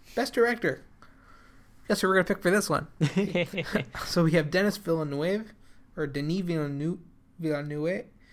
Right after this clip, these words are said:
Speaker 1: I, I don't know. It's
Speaker 2: It's one of
Speaker 1: mm,
Speaker 2: those.
Speaker 1: sorry, Dennis.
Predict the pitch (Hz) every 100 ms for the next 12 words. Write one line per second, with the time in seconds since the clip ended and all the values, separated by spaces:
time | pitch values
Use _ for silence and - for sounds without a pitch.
0 | - - 151 - 156 135 123 127 139 156
1 | 160 - - - - - - - - -
2 | - 170 175 117 110 110 - - - 208
3 | 180 170 170 165 -